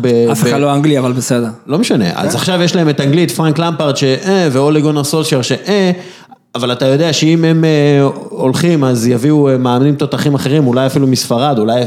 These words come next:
Speaker 1: כזה מרסלינו, אולי, אה, לופוטגי. אה, איפה, איפה רואים, איפה ספרד רואה את ה-, לליגה רואה את עצמה מול הפרמייר ליג?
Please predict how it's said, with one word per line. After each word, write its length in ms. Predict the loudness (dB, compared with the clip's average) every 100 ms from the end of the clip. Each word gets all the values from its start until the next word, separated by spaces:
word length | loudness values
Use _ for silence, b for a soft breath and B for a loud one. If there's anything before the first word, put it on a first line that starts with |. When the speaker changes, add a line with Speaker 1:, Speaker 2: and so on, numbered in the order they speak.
| -2
Speaker 1:
כזה 220 | -2 0
מרסלינו, 640 | -2 -2 -2 0 2 2
אולי, 500 | 2 2 4 4 4
אה, 60 | 2
לופוטגי. 580 | 2 -2 0 0 0 -2 -6 -16 B B
אה, 60 | -4 -6 _ _ _ _ _ _ _ _ _ _ -6
איפה, 280 | -4 -2 -2
איפה 180 | -2 0
רואים, 340 | 2 4 2 2
איפה 220 | -2 0
ספרד 440 | -2 -2 -2 0 0
רואה 220 | 2 2
את 120 | 0
ה-, 60 | -2
לליגה 360 | 0 0 2 2
רואה 220 | 2 0
את 100 | 0
עצמה 240 | -2 0 0
מול 220 | 2 2
הפרמייר 580 | 2 0 0 2 2 -2
ליג? 140 | -8